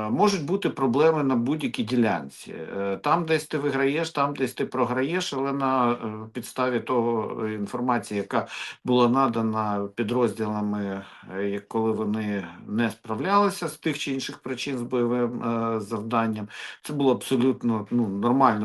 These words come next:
приймалося, просто робили висновки для того, щоб ці підрозділи далі могли діяти нормально,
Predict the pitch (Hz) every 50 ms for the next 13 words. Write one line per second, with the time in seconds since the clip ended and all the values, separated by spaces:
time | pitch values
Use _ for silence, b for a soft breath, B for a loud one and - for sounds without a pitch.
0 | 104 - 123 135 147 165 196 220 214 196 170 147 - 135 - - 156 170 - -
1 | 156 135 117 120 135 127 131 131 151 185 196 - 208 170 - - 135 127 117 117
2 | - 147 135 131 123 117 - 117 107 - 127 - - 117 101 131 156 165 170 -
3 | 165 135 117 107 120 127 135 151 139 127 110 98 113 120 120 117 113 107 107 -
4 | 120 104 104 107 104 110 120 143 160 180 185 175